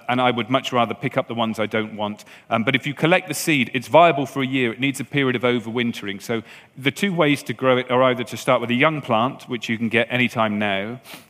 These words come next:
or to get some seed from someone, um, but sow it, you know, before winter comes, so that it has that overwintering coldness, and that will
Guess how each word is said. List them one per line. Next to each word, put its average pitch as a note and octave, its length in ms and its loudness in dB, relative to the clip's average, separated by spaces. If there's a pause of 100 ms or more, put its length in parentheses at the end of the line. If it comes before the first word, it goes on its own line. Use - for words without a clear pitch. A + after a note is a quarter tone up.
(140)
or B2 140 0
to B2 100 -6
get C#3+ 200 0
some B2+ 120 -4
seed C3+ 300 0
from A#2+ 160 -2
someone, A#2+ 480 0 (800)
um, A#2+ 160 2
but B2 160 -4
sow E3 280 2
it, E3+ 140 0 (420)
you D3+ 60 0
know, B2+ 100 2
before C#3+ 360 -2
winter A#2 240 0
comes, F#2+ 360 -8 (360)
so B2+ 260 2
that A#2+ 260 0 (200)
it C3 160 2
has C#3 200 0
that - 340 2
overwintering B2 680 2
coldness, A2+ 640 0 (260)
and A2+ 140 0
that B2 180 4
will A2+ 160 -4